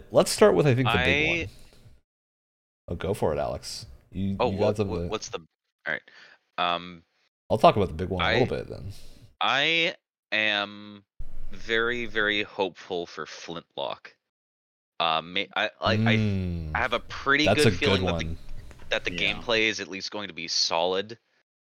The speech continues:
Speaker 2: Uh, but there, there is, like, the, the nagging feeling in the back of my head that everything about it is just going to be adequate and the story is going to be sort of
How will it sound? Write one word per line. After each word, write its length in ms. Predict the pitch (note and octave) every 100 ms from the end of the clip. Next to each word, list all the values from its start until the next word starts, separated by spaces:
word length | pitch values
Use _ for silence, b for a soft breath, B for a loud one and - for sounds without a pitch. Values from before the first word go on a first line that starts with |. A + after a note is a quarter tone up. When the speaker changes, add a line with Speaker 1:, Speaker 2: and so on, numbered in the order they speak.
| _ F2
Speaker 2:
Uh, 200 | F2 D#2+
but 220 | F#2+ -
there, 140 | G2 -
there 160 | G2 F#2+
is, 180 | F2
like, 180 | F#2+ F#2
the, 160 | E2+ E2 D#2
the 80 | E2+
nagging 680 | E2+ E2+ E2 E2+ D#2+ D#2 E2
feeling 460 | - F2+ D#2+ D#2+ D#2
in 60 |
the 60 | D#2
back 280 | D2 D#2+ D2+
of 60 | D#2
my 80 |
head 320 | D#2 D#2 D2 D2
that 140 | D#2
everything 400 | D#2+ D#2+ - D#2
about 180 | D2+ D2+
it 60 |
is 100 | D2+
just 200 | E2 D#2+ -
going 160 | D#2
to 60 | C#2+
be 180 | D2 -
adequate 480 | D2+ C#2 C#2 - C#2+ D#2
and 80 | C#2+
the 40 |
story 460 | - E2+ D2+ C#2 C#2+
is 140 | C#2
going 260 | D2 C#2+ C#2+
to 60 |
be 280 | D2+ C#2 C#2
sort 260 | - D#2+ C#2+
of 200 | C#2